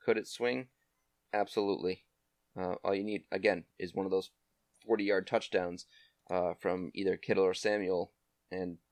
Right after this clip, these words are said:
or, or Henderson, I guess, could rush for a big forty-yard or whatever it might be. But things could still swing there. Uh, so that one, you never know. Dave could come, come into next week at six and four, or he could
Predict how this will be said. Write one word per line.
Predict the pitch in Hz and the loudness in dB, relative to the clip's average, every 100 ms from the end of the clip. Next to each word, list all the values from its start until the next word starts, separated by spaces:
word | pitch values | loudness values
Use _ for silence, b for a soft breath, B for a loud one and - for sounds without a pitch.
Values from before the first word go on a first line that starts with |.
| _ _ _ _ | _ _ _ _
or, | 80 - - | -12 -12 -6
or | 92 85 | -6 -2
Henderson, | 104 104 98 101 95 | -4 -4 -4 -4 -2
I | |
guess, | 95 95 | -2 -2
could | - 90 | -2 -2
rush | 95 - | -2 0
for | 107 95 | 2 2
a | 95 b b - | 0 b b -4
big | 104 | -4
forty-yard | - 101 92 95 92 | -2 0 2 2 2
or | 92 | 2
whatever | 92 95 92 | 0 0 0
it | 90 | -2
might | 90 - | -4 -4
be. | 98 | -4
But | 95 85 - b b b - - | 0 -2 -2 b b b -16 -4
things | 190 - | -2 0
could | 180 | -4
still | - 170 156 | 0 0 2
swing | 151 127 | 2 2
there. | 95 92 - | 2 0 -4
Uh, | 104 98 | -2 0
so | 92 110 - _ _ _ _ - | 0 -2 -4 _ _ _ _ 0
that | 120 131 | 2 4
one, | 135 127 _ _ _ | 0 -4 _ _ _
you | 110 113 | -6 0
never | 113 113 | 4 4
know. | 107 | 4
Dave | 95 110 110 | 4 4 2
could | - 117 98 | 2 2 6
come, | 110 104 - B B - | 4 4 -10 B B -8
come | 117 | -4
into | 107 110 | -4 0
next | 101 - | -2 0
week | 104 98 | -6 2
at | 98 - | 0 2
six | 101 - | -4 -4
and | 92 | -10
four, | - 123 120 113 | -4 2 4 4
or | - 101 | 4 0
he | |
could | 101 110 | 2 -2